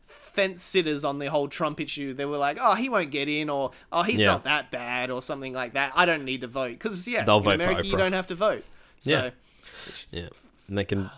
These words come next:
Speaker 2: they can come out and vote for Oprah.
Speaker 1: Yeah, go out and vote for Oprah.
Speaker 2: <laughs> Magnificent,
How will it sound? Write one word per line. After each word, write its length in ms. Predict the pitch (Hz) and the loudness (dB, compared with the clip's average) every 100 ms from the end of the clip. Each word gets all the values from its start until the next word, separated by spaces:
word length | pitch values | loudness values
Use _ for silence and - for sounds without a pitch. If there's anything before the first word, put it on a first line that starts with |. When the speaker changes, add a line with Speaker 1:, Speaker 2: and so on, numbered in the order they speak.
| - | 0
Speaker 2:
they 100 | 117 | 2
can 120 | - | 2
come 140 | 120 120 | 0 2
out 80 | 127 | 2
and 100 | 110 | 2
vote 180 | 107 | 0
for 180 | 127 123 | 2 0
Oprah. 220 | 175 92 98 - - | 0 -4 -10 -16 -8
Speaker 1:
Yeah, 220 | - 269 - - - - | 0 0 0 -6 -12 -4
go 120 | 208 | 2
out 100 | 208 | 2
and 80 | 202 | 2
vote 180 | 220 214 | -4 -2
for 200 | 220 208 | -2 -2
Oprah. 220 | 160 120 - - - - | -2 -6 -8 -20 -20 2
Speaker 2:
<laughs> 120 | 165 - - - - 104 | 4 4 -4 -14 -8 -2
Magnificent, 600 | 92 92 87 92 - | -2 -2 -6 -8 -10